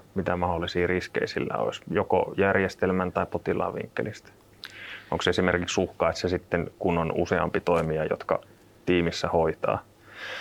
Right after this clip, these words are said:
sitä yhtä ihmistä, niin tiedonkulun kautta vaara pudota, pudota pois ho-,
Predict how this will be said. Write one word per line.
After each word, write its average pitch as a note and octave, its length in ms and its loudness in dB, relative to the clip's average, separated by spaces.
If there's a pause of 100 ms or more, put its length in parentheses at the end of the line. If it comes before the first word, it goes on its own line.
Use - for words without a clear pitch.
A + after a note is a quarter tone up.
(500)
sitä - 200 2
yhtä F#2 300 4
ihmistä, E2+ 420 0
niin D#2+ 220 -2
tiedonkulun D#2+ 520 0
kautta E2 380 0
vaara E2 320 4
pudota, E2 380 2 (280)
pudota F2+ 320 2 (1400)
pois F2 400 4
ho-, E2 140 -2